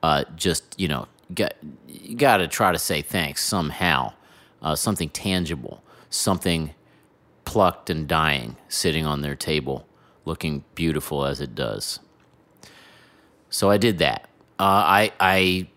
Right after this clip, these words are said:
went to two Lorde concerts the first, uh, couple of nights I was there. Uh, met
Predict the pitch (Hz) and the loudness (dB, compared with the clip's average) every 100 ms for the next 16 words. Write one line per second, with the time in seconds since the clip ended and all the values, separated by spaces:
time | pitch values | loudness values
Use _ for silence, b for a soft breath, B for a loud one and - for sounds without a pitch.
0 | _ _ _ - - - - - - 107 | _ _ _ -20 -20 -18 -16 -14 -2 2
1 | 101 - - 98 - 156 180 127 110 110 | 2 0 -2 -2 0 0 2 4 4 4
2 | - 101 98 - 147 - - - - 110 | 2 2 2 0 -2 -2 -6 -8 0 0
3 | - - _ - 98 87 87 - - - | 0 -6 _ -2 2 4 4 0 -4 -2
4 | 90 87 92 87 95 87 82 85 87 92 | 0 2 2 2 0 0 0 0 2 4
5 | 127 b b b b b b b _ _ | 2 b b b b b b b _ _
6 | _ - 71 80 67 73 71 - 90 98 | _ -10 -4 -2 -2 -2 -6 -8 0 2
7 | 107 | 2